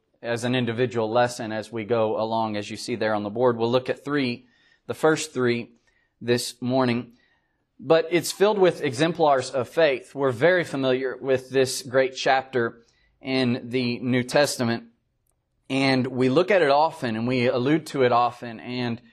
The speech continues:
it's a wonderful and deep, very rich study. And we touched on some introductory points and principles to faith and to this chapter of faith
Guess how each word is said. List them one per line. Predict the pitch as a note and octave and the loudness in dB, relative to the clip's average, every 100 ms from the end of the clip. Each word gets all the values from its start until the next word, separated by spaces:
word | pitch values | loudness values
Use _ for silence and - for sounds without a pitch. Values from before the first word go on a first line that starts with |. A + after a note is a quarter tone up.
| _ _ _ | _ _ _
it's | C3+ B2+ | -6 -4
a | C#3 | -2
wonderful | B2+ E3 F3 D3 C#3+ C3 B2+ | 0 2 2 0 2 0 0
and | C3 A#2+ A#2+ A2 | 0 0 -2 -4
deep, | B2+ D3 A#2+ - _ | -2 -2 -4 -14 _
very | A#2 C#3 C3 | -2 2 4
rich | A#2+ D3 C#3 - - - | 4 2 0 -4 -8 -10
study. | - - C#3 C3 B2+ - _ _ _ _ _ _ _ - | -12 0 2 2 -2 -8 _ _ _ _ _ _ _ -8
And | D3+ D3+ D3 C#3 | -2 0 0 2
we | E3 G3 | 0 2
touched | G3 F#3 - | 2 2 2
on | F3 E3 | 0 0
some | D#3 D#3 D3 | -2 -2 0
introductory | D#3+ E3 D3+ A#2 - - D#3 C#3 B2+ - | -2 -2 0 0 0 0 0 0 -4 -10
points | - E3+ D3 B2+ C3+ | -2 0 0 -2 -6
and | B2 | -4
principles | E3 E3 - B2 C#3 B2+ - - - | -2 -2 -4 -2 -2 -2 -6 -14 -6
to | D3+ C#3 A2+ | -4 -2 -6
faith | - D3 E3 D#3+ | -2 0 0 0
and | D3 C3+ B2 | -2 -2 -2
to | D#3+ C3 | -2 0
this | C#3 C#3 | 0 -2
chapter | - - D3+ D3+ C#3 A#2+ | -4 0 2 2 0 2
of | B2+ A#2+ - | 2 0 -6
faith | - C3 A#2 A2+ | -2 0 0 -2